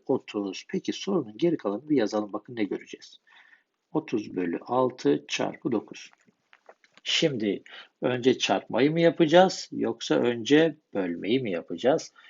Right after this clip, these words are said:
Bu gibi durumlarda ne demiştik arkadaşlar? Çarpma ve bölme ardı ardına geldiğinde soldan sağa gidin. Yani önce otuzla beş, altıyı böleceğim.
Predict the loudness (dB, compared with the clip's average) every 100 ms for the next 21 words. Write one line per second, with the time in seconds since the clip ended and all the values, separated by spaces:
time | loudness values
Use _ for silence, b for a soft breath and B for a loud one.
0 | b _ 4 6 6 4 0 -2 -2 -4
1 | -2 -2 -2 -4 -10 -6 -6 -6 -10 -8
2 | -2 0 0 2 2 2 0 -2 -2 -4
3 | 0 4 4 4 2 0 -6 -2 2 2
4 | 0 -4 -6 -2 6 8 6 2 b b
5 | b b _ -2 4 4 4 2 0 0
6 | 2 2 -2 -10 0 4 4 2 2 2
7 | 0 -2 -2 0 0 -2 -4 -8 -14 _
8 | _ -2 -2 -2 0 0 2 4 8 8
9 | 8 6 2 0